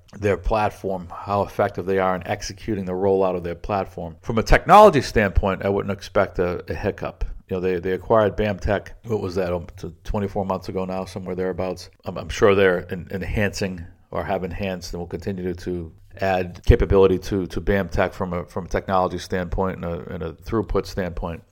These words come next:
I think they've really gotta nail the interface, and I don't mean in terms of displaying content when you're, when you're watching a,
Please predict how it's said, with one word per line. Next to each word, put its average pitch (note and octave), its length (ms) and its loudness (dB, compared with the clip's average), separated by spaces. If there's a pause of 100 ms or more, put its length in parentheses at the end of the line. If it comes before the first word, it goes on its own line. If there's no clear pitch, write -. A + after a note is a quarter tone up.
(160)
I - 40 -8
think A#2+ 200 4
they've A2 180 4
really A#2 220 12
gotta A2 200 8
nail A2 260 6
the G#2 140 4
interface, B2 560 2
and G#2+ 120 -8
I G2+ 80 2
don't A2 220 2
mean G#2+ 200 0
in G2 80 -4
terms G2+ 340 -4
of F2 200 -2
displaying A2 600 2
content G2 520 -4
when F#2+ 140 -6
you're, F#2+ 80 -6
when F#2+ 160 -6
you're F#2+ 100 -4
watching G2 480 0
a, F2 140 -6